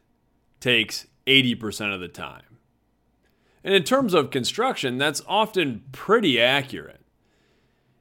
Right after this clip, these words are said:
If you think about building a house, the framing of a house generally doesn't take that long. Obviously, it depends on a lot of different factors, but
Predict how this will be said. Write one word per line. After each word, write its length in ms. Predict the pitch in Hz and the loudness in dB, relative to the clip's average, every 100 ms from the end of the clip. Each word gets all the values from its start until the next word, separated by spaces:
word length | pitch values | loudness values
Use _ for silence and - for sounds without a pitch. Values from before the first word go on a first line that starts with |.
| _ | _
If 120 | 139 135 | -2 0
you 80 | |
think 340 | 135 190 214 208 | 0 0 -2 0
about 640 | 160 139 139 139 135 - _ _ _ _ - - 101 | 2 6 6 6 4 -2 _ _ _ _ -20 -8 4
building 380 | 139 131 117 | 4 6 2
a 80 | 104 | -2
house, 540 | 92 87 - - - _ _ _ _ _ _ _ _ _ | -6 -10 -12 -20 -20 _ _ _ _ _ _ _ _ _
the 220 | 110 147 | -6 -4
framing 920 | 143 - - 214 285 262 143 117 113 113 - | -4 -6 0 0 2 2 2 0 -4 -10 -4
of 160 | 123 117 | -2 2
a 100 | 104 | 2
house 640 | 110 104 101 104 - - _ _ _ _ _ _ _ 110 | 4 2 0 -4 -10 -16 _ _ _ _ _ _ _ -10
generally 520 | 104 208 247 220 175 | 2 4 6 6 4
doesn't 480 | 143 147 135 120 104 | 6 4 4 -4 -2
take 520 | 131 123 113 - - _ _ _ _ 104 | 2 2 0 -6 -20 _ _ _ _ -4
that 380 | 110 123 - | 4 4 4
long. 320 | 101 92 73 - _ _ _ _ _ _ _ _ _ _ _ _ _ _ _ _ - | -2 -8 -8 -16 _ _ _ _ _ _ _ _ _ _ _ _ _ _ _ _ 0
Obviously, 420 | 208 196 151 165 | 4 4 4 2
it 80 | 139 | 2
depends 500 | 131 131 131 131 123 | -2 2 2 2 -2
on 120 | 120 | -2
a 20 | |
lot 160 | 113 110 | -2 -2
of 80 | 104 | -4
different 320 | 98 104 87 | -10 -12 -10
factors, 640 | - 170 170 - 107 107 - | -2 0 0 -2 -4 -6 -10
but 520 | 101 139 143 135 | 0 4 4 2